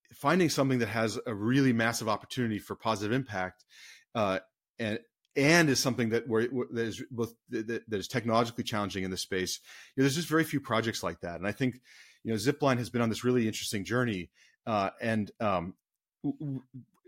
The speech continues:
j-, on the, on, to talk a bit about the robotics and autonomy side of this journey, right? We very intentionally chose airspaces and use cases,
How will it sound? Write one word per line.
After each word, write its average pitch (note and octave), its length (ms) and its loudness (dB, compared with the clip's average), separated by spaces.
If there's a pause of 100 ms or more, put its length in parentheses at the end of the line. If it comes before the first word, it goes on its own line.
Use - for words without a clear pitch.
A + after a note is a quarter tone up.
j-, C3+ 200 -2
on A#2 140 4
the, A#2+ 120 4
on, A#2 280 -2 (120)
to A#2+ 140 -4
talk C3+ 280 2
a - 20 -10
bit A2+ 100 2
about G#2+ 200 0
the G#2+ 60 -6
robotics G#2+ 440 0
and G#2 60 -6
autonomy B2 360 -2
side G2+ 220 -2
of F#2+ 60 -6
this F#2 140 -6
journey, F#2 380 -6 (380)
right? A#2+ 100 -2
We B2 80 0
very D3+ 320 8
intentionally A#2+ 680 -2
chose A#2+ 680 0 (100)
airspaces A#2 1080 -2 (180)
and A2 540 -2 (400)
use C#3+ 300 2
cases, G#2 600 -6